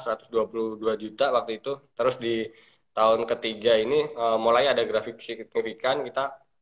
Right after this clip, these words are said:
eh, eh, sampai bulan ini udah tembus, eh, seratus, eh, udah melebihi lah, melebihi di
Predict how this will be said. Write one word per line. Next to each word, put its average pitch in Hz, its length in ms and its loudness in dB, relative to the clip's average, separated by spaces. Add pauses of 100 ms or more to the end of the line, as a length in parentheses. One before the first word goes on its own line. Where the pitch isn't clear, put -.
(120)
eh, 117 800 2 (380)
eh, 107 180 0
sampai 139 240 4
bulan 120 240 6
ini 143 400 2
udah 117 380 2
tembus, 117 340 -2
eh, 113 480 2
seratus, 113 460 2 (960)
eh, 135 260 8 (280)
udah 147 220 8
melebihi 147 380 2
lah, 143 80 -6 (120)
melebihi 123 480 -2
di 127 140 -4